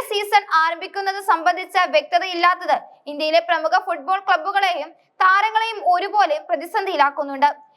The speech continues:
കരിയറിന്റെ ഏറ്റവും മികച്ച സമയത്ത് നിൽക്കുന്ന വിദേശ താരങ്ങൾക്ക് മത്സരങ്ങൾ ഇല്ലാതെ മാസങ്ങളോളം ഇരിക്കുന്നത് വലിയ നഷ്ടമാണ് ഉണ്ടാക്കുന്നത്. ഇതാണ് ആൻഡ്രിയൻ ലൂണയെയും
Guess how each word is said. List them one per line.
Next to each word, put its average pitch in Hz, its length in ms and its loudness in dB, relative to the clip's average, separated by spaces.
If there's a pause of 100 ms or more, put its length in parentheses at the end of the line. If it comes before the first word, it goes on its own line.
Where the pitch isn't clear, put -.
(320)
കരിയറിന്റെ 453 460 4 (120)
ഏറ്റവും 403 340 0
മികച്ച 427 220 -4 (100)
സമയത്ത് 381 380 -2
നിൽക്കുന്ന 392 320 0 (160)
വിദേശ 320 260 0 (140)
താരങ്ങൾക്ക് 370 480 0 (120)
മത്സരങ്ങൾ 370 560 0 (140)
ഇല്ലാതെ 349 380 0 (500)
മാസങ്ങളോളം 392 720 0
ഇരിക്കുന്നത് 330 440 -2 (300)
വലിയ 330 260 4
നഷ്ടമാണ് 359 580 2 (120)
ഉണ്ടാക്കുന്നത്. 285 580 0 (380)
ഇതാണ് 302 280 4 (160)
ആൻഡ്രിയൻ 311 480 0
ലൂണയെയും 339 520 0